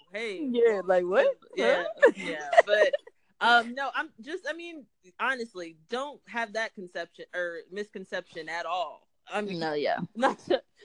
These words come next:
Speaker 1: not to sound really, like, negative
Speaker 2: Mm-hmm.
Speaker 1: about it. I'm just saying, like, yeah, mm, never mind. <laughs> Never mind.
Speaker 2: Yeah.
Speaker 1: Yeah.
Speaker 2: I mean, I get what you're saying. I think as a whole, everything that we've talked about today, I think, um, we just have to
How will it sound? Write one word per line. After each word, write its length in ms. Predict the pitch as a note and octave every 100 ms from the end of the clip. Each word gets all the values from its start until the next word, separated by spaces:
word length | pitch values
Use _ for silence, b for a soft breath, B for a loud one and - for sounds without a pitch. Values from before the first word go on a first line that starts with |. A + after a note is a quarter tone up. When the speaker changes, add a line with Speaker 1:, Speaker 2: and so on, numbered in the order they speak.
| G4
Speaker 1:
not 160 | A#4
to 80 | C#4+
sound 340 | B3+ B3 A#3 G#3
really, 240 | A3+ G#3+
like, 280 | F#3+ F3 - D#3+
negative 380 | F#3 A3+ F#3+ F#3
Speaker 2:
Mm-hmm. 60 | G3
Speaker 1:
about 340 | F#3+ E3+ F3+
it. 60 | F3+
I'm 140 | G#3+
just 180 | F#3+ G3+
saying, 360 | F#3+ G3 F3+ E3+
like, 240 | E3 E3+ _ - _ _ _ _ _ -
yeah, 140 | D4 G4+ F3+
mm, 180 | F3 D#3+ F3
never 260 | D3+ -
mind. 260 | D3 C#3+ -
<laughs> 60 | -
Never 260 | A#3+ A#3
mind. 160 | G#3+ A3+
Speaker 2:
Yeah. 280 | A3+ A3 A3 _
Speaker 1:
Yeah. 140 | - -
Speaker 2:
I 440 | D#4+ G#4 A4+ C#5+ D#4+
mean, 120 | D#4+ D4+
I 60 |
get 200 | E4 E4+
what 180 | D#4 -
you're 120 | C4 -
saying. 200 | A3 G#3 G#3
I 60 |
think 220 | D4 F4 D4+
as 140 | C4+ A#3
a 120 | A3
whole, 260 | G#3+ G3+ G3
everything 360 | B3 D4 C#4
that 140 | B3 A3+
we've 160 | A3+
talked 260 | - G#3 -
about 280 | G3 F#3 F3
today, 260 | F#3+ F3+
I 80 | F3 F#3
think, 280 | G3+ F#3+ F#3 _ _ _ _
um, 580 | F3 F#3+ F3+ E3 D#3 E3 _ -
we 120 | G#3
just 180 | A#3+ A#3+
have 160 | A3
to 120 | -